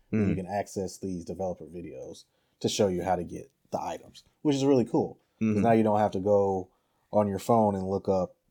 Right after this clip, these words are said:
Speaker 1: on gamefacts dot com or whatever.
Speaker 2: Yeah, like,
Speaker 1: Which
Speaker 2: where the
Speaker 1: is
Speaker 2: hell is this piece of armor supposed to pick up? Shit.
Speaker 1: Ex-, exactly. And
Speaker 2: Yeah.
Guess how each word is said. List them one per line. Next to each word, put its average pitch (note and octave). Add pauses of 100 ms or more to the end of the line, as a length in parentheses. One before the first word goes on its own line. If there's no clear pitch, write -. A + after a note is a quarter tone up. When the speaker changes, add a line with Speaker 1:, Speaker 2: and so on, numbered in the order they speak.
(280)
Speaker 1:
on F2+
gamefacts F#2+
dot F#2
com F#2+
or E2
whatever. D#2 (260)
Speaker 2:
Yeah, G#2
like, F#2
Speaker 1:
Which F#2
Speaker 2:
where C3
the F3+
Speaker 1:
is F3+
Speaker 2:
hell F#3+
is F3+
this F#3
piece F#3
of -
armor F3
supposed F3
to -
pick F3+
up? F3
Shit. -
Speaker 1:
Ex-, G#2 (160)
exactly. F2+
And A2+
Speaker 2:
Yeah. A#2+